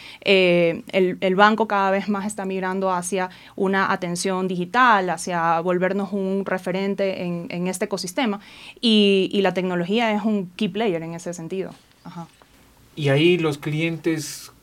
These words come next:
Speaker 2: ¿cómo, cómo generan retroalimentación? ¿Qué les dicen los clientes en el uso de la tecnología?
Speaker 1: Por ejemplo, para, para, y, y tomando, tomando la, la pregunta anterior incluso, este, nosotros tenemos estas tres variables que
Speaker 2: Ujú.
Speaker 1: guían un poco la experiencia del, del, del,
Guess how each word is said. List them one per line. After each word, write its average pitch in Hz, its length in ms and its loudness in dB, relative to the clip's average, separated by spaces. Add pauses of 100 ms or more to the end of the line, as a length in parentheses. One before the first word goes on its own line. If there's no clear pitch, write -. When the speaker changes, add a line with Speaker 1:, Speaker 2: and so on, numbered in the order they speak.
(260)
Speaker 2:
¿cómo, 151 480 -2 (360)
cómo 156 180 -6
generan 151 380 2
retroalimentación? 131 800 -6
¿Qué 170 80 -2
les 143 140 -2
dicen 139 240 -8
los 120 120 -12
clientes 127 500 -8
en 110 80 -10
el 104 80 -10
uso 107 200 -12
de 104 120 -8
la 101 80 -12
tecnología? 104 560 -18
Speaker 1:
Por 202 120 -2
ejemplo, 196 460 0
para, 175 380 -2
para, 170 440 0
y, 190 220 -2
y 190 140 0
tomando, 190 600 2
tomando 185 340 -2
la, 180 280 2
la 175 140 -4
pregunta 180 320 -2
anterior 196 320 2
incluso, 190 460 0
este, 180 500 0
nosotros 196 400 -2
tenemos 196 320 -4
estas 202 280 -4
tres 202 220 0
variables 185 540 2
que 180 220 -4
Speaker 2:
Ujú. 180 340 -10
Speaker 1:
guían 254 460 0
un 214 100 -2
poco 226 220 0
la 202 80 0
experiencia 190 640 -4
del, 170 340 -4
del, 170 420 -6
del, 170 340 -8